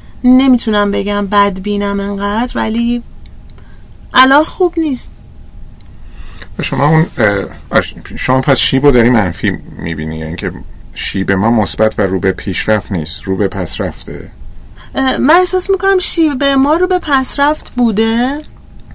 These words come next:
Speaker 1: خیلی زیاد، و ما خیلی زیاد الان از خودمون عقب‌تریم.
Speaker 2: مهم.
Speaker 1: ولی شاید یک اتفاقاتی داره میفته از الان به بعد، ولی ما خیلی پایینیم.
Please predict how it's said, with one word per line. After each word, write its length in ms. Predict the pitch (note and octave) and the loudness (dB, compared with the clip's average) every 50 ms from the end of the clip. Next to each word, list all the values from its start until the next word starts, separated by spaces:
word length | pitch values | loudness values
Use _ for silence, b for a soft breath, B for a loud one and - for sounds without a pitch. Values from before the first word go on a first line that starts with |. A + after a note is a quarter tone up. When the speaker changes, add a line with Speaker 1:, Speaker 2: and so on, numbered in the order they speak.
| - - - - - - - - - - - - | -18 -18 -18 -18 -18 -20 -20 -20 -20 -18 -18 -14
Speaker 1:
خیلی 560 | - - - - C4+ C#4 C#4+ D4 C#4 D4 D4 | -10 -4 0 2 2 4 4 4 4 2 2
زیاد، 520 | B3+ A3+ A3+ A3 A3 G#3+ G#3+ G#3 G3+ G3+ - B B B B B B | 2 2 2 2 2 2 2 0 -2 -4 -6 B B B B B B
و 80 | - C4+ | 2 4
ما 120 | C#4 D4+ | 4 4
خیلی 340 | D4+ - - E4 D#4+ D4 D#4 | 2 2 2 2 4 4 4
زیاد 300 | B3+ A3 A3+ A3 A3 G#3 | 4 4 2 2 2 2
الان 240 | A3 G#3+ G#3 G#3+ G#3 | 2 2 4 4 2
از 140 | G#3 G#3+ - | 2 0 -2
خودمون 600 | - - A#3+ A3 G#3 G#3+ G#3 G#3 G#3 G3+ G3+ - - | -2 0 0 2 4 4 4 4 2 2 0 -2 -4
عقب‌تریم. 880 | - G#3 G3+ G3 G3+ G3+ G#3 - - A#3 A3+ G#3 F#3+ G3+ G3+ G3+ G#3+ A3+ | -4 -4 -2 -2 -4 -4 -6 -4 0 0 0 2 2 0 0 0 0 0
Speaker 2:
مهم. 440 | A#3 - - F#2+ G2+ A2 A#2+ C3 C#3 | -2 -2 -4 -4 -4 -4 -6 -2 2
Speaker 1:
ولی 220 | - D#4+ F4+ G4+ F#4 | 4 6 6 6 6
شاید 680 | - - - F#4 F#4 F#4+ F#4 E4 D4+ C#4 C4+ C4 A#3+ | 4 2 4 6 6 8 8 6 6 6 4 4 2
یک 280 | C4+ C#4+ D4+ - - - | 2 0 0 -2 -2 -2
اتفاقاتی 840 | D4 C#4+ - - C4+ C4+ A#3+ - B3+ B3 A#3+ A#3 B3 C4 B3+ - C#4 | -2 -2 -2 -4 -4 -4 0 2 4 4 4 4 2 2 2 2 2
داره 280 | A#3+ A#3+ A3 G#3+ A3+ A#3 | 4 4 4 6 6 6
میفته 440 | A#3+ B3 A#3 G#3 G3+ G3+ - - | 6 6 6 4 2 0 0 0
از 200 | A3 A3 G#3+ G#3 | 2 2 4 6
الان 340 | A3+ G#3+ G#3+ G#3 G#3+ A3+ A#3+ | 6 6 6 6 6 6 6
به 120 | A3+ G#3 F#3+ | 6 4 4
بعد، 280 | F#3+ G3 F#3+ F#3 F#3 - | 2 2 2 2 0 2
ولی 160 | A3+ B3 D4 | 0 2 4
ما 120 | D#4 F4 F#4 | 4 2 0
خیلی 380 | - - F#4+ F#4+ F#4 E4 C#4 | 0 0 0 2 4 4 4
پایینیم. 500 | A#3+ - G#3 F#3+ F#3+ F#3 F#3+ G3 G3 G3 | 2 0 -2 -2 -2 -2 -4 -6 -8 -10